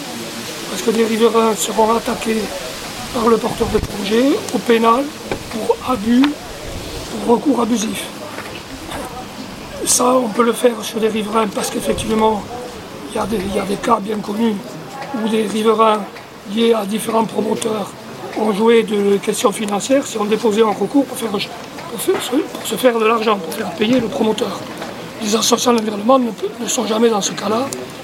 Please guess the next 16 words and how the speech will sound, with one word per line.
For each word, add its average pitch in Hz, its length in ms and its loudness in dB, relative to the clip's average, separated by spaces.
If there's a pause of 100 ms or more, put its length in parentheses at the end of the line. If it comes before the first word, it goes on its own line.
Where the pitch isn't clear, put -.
(200)
Et 208 40 -4
en 202 60 -4
général, 214 440 4 (100)
quand 202 160 -4 (420)
ça - 240 -6
nous 202 120 -4
est 214 40 0
arrivé, 208 480 2 (200)
dans 196 80 -2
le 190 120 -4
Val 190 140 -2
d'Oise, 220 220 0
ça 214 100 -2
nous 196 160 -2
est - 20 -2
arrivé 196 420 2